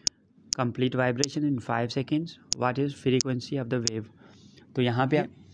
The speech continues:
Speaker 1: साइकिल्स, वाइब्रेशंस हैं हंड्रेड, टाइम है फ़ाइव सेकंड्स, तो फ्रीक्वेंसी है number of vibration per unit time, वाइब्रेशंस है हंड्रेड, टाइम है फ़ाइव, तो फ्रीक्वेंसी बनेगी ट्वेंटी हर्ट्ज।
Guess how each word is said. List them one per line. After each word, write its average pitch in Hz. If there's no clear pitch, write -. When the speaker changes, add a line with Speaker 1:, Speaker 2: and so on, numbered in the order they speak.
Speaker 1:
साइकिल्स, 151
वाइब्रेशंस 139
हैं 135
हंड्रेड, 127
टाइम 135
है 139
फ़ाइव 123
सेकंड्स, 160
तो -
फ्रीक्वेंसी 143
है 151
number 139
of 127
vibration 131
per 131
unit 120
time, 139
वाइब्रेशंस 127
है 127
हंड्रेड, 131
टाइम 123
है 123
फ़ाइव, 135
तो 139
फ्रीक्वेंसी 156
बनेगी 123
ट्वेंटी 120
हर्ट्ज। 151